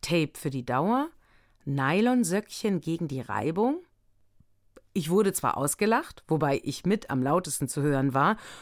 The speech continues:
und doch kaufte ich drei Paar feinste Damenstrümpfe. Mein Freund hat so lange auf mich eingeredet, dass ich nicht Nein sagen konnte, und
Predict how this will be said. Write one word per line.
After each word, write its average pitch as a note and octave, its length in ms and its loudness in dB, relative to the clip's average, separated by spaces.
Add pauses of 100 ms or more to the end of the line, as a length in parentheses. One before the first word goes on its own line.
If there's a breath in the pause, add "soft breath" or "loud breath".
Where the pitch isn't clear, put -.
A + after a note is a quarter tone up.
(100)
und B3+ 200 2
doch E4 240 2
kaufte A#3+ 420 -2
ich - 220 -10
drei D3+ 380 0
Paar C#3+ 500 -2 (240 soft breath)
feinste C#3 600 -2
Damenstrümpfe. B2 1000 -2 (500 loud breath)
Mein G#3+ 160 4
Freund D4 420 0
hat E3 140 -2
so A#3 160 2
lange A3 360 4
auf - 180 -4
mich D3+ 160 -8
eingeredet, E3+ 600 0 (300 loud breath)
dass G#3+ 140 0
ich - 140 -2
nicht A3+ 220 0
Nein F#3+ 300 4
sagen D3+ 320 2
konnte, C3 480 -2 (260 loud breath)
und - 300 -4